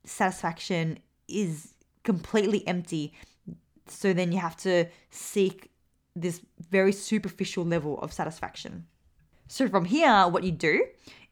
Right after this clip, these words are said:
is you've gotta break up with cheap dopamine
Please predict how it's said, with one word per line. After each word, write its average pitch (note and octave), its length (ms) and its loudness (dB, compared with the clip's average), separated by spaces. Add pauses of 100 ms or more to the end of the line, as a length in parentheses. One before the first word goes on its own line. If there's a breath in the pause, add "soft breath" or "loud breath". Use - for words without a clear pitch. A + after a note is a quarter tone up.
is G3 300 4
you've E3+ 180 2
gotta F3+ 480 4 (360)
break F3 360 2
up F#3+ 280 6 (160)
with G3 180 2
cheap - 320 4
dopamine F#3+ 560 2